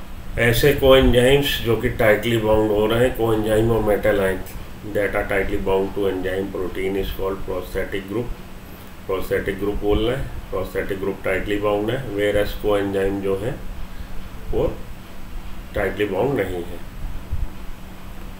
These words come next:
A complete catalytic active enzyme with its bound prosthetic group is called apoenzyme। कंप्लीट कैटालिटिक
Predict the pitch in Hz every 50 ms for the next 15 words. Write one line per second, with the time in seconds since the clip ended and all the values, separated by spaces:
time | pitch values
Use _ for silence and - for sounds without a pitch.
0 | - - - - - - - - - - - - - - 110 107 - - 117 117
1 | 120 117 123 135 151 151 - - 123 120 139 127 127 123 123 123 139 131 127 -
2 | - - - - - - 110 110 110 - - 127 123 120 117 110 110 107 110 113
3 | 117 - 120 120 117 - - - 110 107 101 101 110 110 110 - - - - 113
4 | 110 - - - - - - - - - - - - - - 113 104 104 104 104
5 | 110 123 123 117 110 107 101 101 - - 101 95 - 104 98 - 104 104 101 92
6 | 104 104 101 - - - 101 107 120 - - - 107 101 92 - 101 98 98 95
7 | 95 92 92 95 95 95 98 101 - - - - - - - - - - - -
8 | - - - - - 110 104 104 98 120 135 127 123 - 117 104 120 117 117 110
9 | 104 95 113 117 117